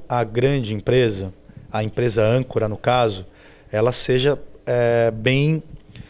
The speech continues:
é, servida nesse processo e a gente consiga, é, melhorar o desempenho da pequena e melhorar o desempenho da, da empresa âncora, que é, é o grande foco, é,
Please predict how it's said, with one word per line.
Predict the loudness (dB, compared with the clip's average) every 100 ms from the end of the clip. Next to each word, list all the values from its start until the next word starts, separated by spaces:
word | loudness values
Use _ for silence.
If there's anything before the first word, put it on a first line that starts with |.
| -18 -10
é, | -2 0 2 2 2 2 0 -2 -2
servida | 0 2 0 -2 -2 -2 0 0 -2 -16 -20 -20 -16
nesse | -4 0 0 0
processo | -2 0 2 4 4 2 -4 -8 -12 -20 -12 -2
e |
a | 0
gente | 0 -2
consiga, | -2 0 0 0 2 2 2 0
é, | 2 2 4 2 2
melhorar | 2 2 4 6 4 2 0 -6 -20 -16 -8
o |
desempenho | -4 -2 0 0 0
da | 0
pequena | -2 -4 0 0 0 -2 -6 -20 -12
e | -4
melhorar | 0 4 4 4 2
o |
desempenho | 2 -2 -2 0 0 0
da, | 0 2 2 0 -2 -6
da | -4 -2
empresa | -2 0 2 2
âncora, | 2 0 0 2 0
que | 0 0
é, | 4 4 2 -2 -14 -20 -20 -18 -4
é | -2
o |
grande | 2 0 0
foco, | -4 0 2 2 -2 -6 -8 -16 -20 -20 -18 -6
é, | -4 -2 0 -2